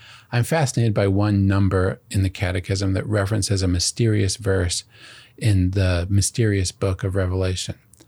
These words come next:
So I remember I read this verse and I thought I had discovered something that had, uh, people hadn't written about. And then I found it's right here in the Catechism. But in Catechism number twenty-one fifty-nine, it says, quote,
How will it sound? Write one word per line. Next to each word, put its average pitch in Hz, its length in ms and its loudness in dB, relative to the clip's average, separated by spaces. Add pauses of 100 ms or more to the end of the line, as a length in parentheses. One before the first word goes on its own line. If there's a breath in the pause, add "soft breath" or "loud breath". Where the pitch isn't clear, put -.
(240 loud breath)
So 123 120 0
I 123 40 4
remember 131 280 2
I 107 80 4
read 107 320 2
this 101 160 0
verse 101 440 0
and 101 100 2
I 95 100 0
thought 98 260 -2
I 92 80 -2
had 92 120 -2
discovered 95 500 -2
something 90 600 -2
that 87 220 -4
had, 82 480 -4
uh, 82 300 -4
people 104 260 -4
hadn't 85 320 -2 (160)
written 110 260 -2
about. 87 280 0
And 107 80 -2
then 98 100 2
I 87 80 0
found 92 300 -2
it's - 180 -6
right 98 160 -4
here 104 140 -6
in 87 40 -4
the 87 80 -6
Catechism. 95 640 -6 (720 loud breath)
But 117 140 2
in 110 320 2 (220)
Catechism 131 560 2
number 110 220 2
twenty-one 113 580 0
fifty-nine, 95 640 2
it 113 100 -4
says, 95 300 0
quote, - 480 -2